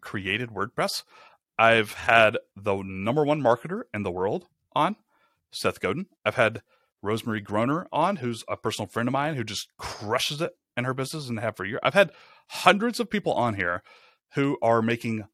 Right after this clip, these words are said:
millions and billions of dollars, and every single one of them has issues like this.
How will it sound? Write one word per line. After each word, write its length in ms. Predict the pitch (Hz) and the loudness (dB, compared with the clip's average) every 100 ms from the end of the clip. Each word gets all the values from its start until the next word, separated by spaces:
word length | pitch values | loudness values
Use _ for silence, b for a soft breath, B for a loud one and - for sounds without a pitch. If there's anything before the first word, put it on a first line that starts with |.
| _ - | _ -12
millions 680 | 104 117 139 156 175 185 - | -8 0 0 0 -2 -6 -4
and 200 | 120 127 104 107 _ | -2 -4 -6 -20 _
billions 400 | 156 156 160 165 | 4 4 2 -4
of 80 | 165 | 0
dollars, 520 | 120 120 196 262 - - _ _ _ _ _ _ _ | 4 4 4 -2 -6 -8 _ _ _ _ _ _ _
and 120 | 135 127 _ | 0 0 _
every 200 | 160 185 | 2 2
single 240 | 202 180 | 2 2
one 120 | 156 | 2
of 60 | 120 | 2
them 140 | 107 | -2
has 320 | 98 107 98 - _ _ - | -2 -2 -2 -6 _ _ -6
issues 260 | 104 98 | -4 -4
like 100 | 82 | -6
this. 300 | - - - | -10 -12 -16